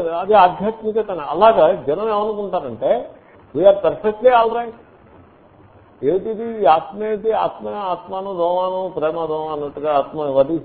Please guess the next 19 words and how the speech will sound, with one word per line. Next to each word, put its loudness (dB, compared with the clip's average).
this -2
ఆత్మ? -4
What 4
could -6
it -14
be? -8
We -4
are -2
doing 0
perfectly 2
all 6
right. 0
ఒకవేళ 2
మనకి 0
ఇంకా, 4
ఇంకా 2
ఎక్కువ 2
భక్తి -6
చేయాలంటే 2